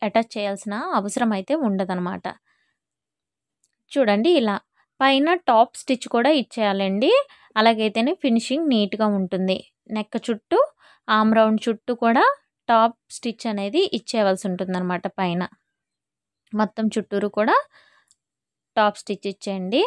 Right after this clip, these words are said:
లైక్ చేయండి, వీడియోని లైక్ చేయడం మాత్రం మర్చిపోవద్దు. తప్పకుండా లైక్ చేయండి. ఆన్‌లైన్ క్లాసులు అనేవి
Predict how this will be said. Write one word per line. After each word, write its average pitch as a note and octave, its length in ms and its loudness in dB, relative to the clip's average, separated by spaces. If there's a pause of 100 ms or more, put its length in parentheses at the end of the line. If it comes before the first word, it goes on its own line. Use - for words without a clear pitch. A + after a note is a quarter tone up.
(360)
లైక్ A#3+ 240 2
చేయండి, A#3 340 2
వీడియోని A#3+ 380 2
లైక్ G#3+ 220 2
చేయడం A3 260 0
మాత్రం G#3+ 280 2
మర్చిపోవద్దు. G3+ 600 0
తప్పకుండా A3 440 0
లైక్ G#3 300 2
చేయండి. A3 400 2 (1600)
ఆన్‌లైన్ A#3+ 380 4
క్లాసులు A3 380 2
అనేవి G#3 340 2